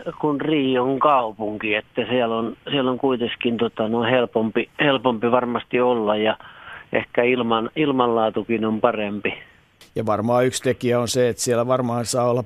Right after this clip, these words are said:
Speaker 2: paljon enemmän rauhassa.
Speaker 1: No se on, se on musta yksi tärkeimpiä asioita, että ei, ei tarvi olla siellä hurlum hei.
Speaker 2: No mitä tota,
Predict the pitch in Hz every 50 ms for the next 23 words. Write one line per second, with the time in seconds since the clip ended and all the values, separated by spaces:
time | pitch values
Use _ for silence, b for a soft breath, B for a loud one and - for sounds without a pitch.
0 | - - 131 123 117 120 127 131 127 135 143 143 143 143 120 82 76 67 67 -
1 | - - - - - - 147 151 143 - 156 147 131 120 120 120 - 147 139 131
2 | 127 123 127 123 - - - 123 120 120 120 - - - - 120 113 104 - 110
3 | 101 95 95 98 98 101 101 - - 98 95 92 95 - 98 90 87 - _ -
4 | 101 101 104 - - 113 110 101 - 104 104 101 98 104 104 101 98 95 - -
5 | 117 101 101 117 123 110 101 101 98 95 92 104 107 95 - - _ B B B
6 | B B B B B B B B B 131 147 175 190 - 220 190 185 170 - -
7 | 165 170 165 151 143